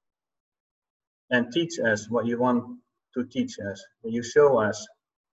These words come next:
what we need to see, and help us to believe that you are able to overcome in our lives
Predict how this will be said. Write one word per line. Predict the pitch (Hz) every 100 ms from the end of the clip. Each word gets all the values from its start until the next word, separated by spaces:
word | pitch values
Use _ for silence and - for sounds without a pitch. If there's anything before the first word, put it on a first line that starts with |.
| _ _ _ _ _
what | 117
we | 113
need | 113 120 117
to | 110
see, | - 110 - - _ _ _ _ _ _ _ _ _ _ _ -
and | 120
help | 131 139
us | 135 -
to | 123
believe | 123 135 131 107 -
that | 110
you | 117 147 147
are | 120 117 123
able | 135 117 104 101 _ _ -
to | 120
overcome | 123 120 123 143 117 104 -
in | 120 113
our | 123 123
lives | 123 110 104